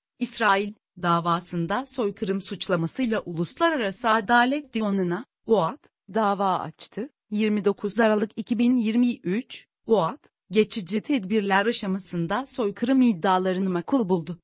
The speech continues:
Yirmi altı Ocak iki bin yirmi dört. Türkiye,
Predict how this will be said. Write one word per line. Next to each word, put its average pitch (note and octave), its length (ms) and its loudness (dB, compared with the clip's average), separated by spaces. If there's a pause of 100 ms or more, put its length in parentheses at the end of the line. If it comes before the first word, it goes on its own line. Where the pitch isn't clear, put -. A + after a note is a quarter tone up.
(180)
Yirmi G#3 300 2
altı F3 420 -2
Ocak A3+ 320 2 (100)
iki A#3+ 260 0
bin A#3 140 4
yirmi A3+ 400 0
dört. D#3+ 260 -2 (680)
Türkiye, F#3+ 500 0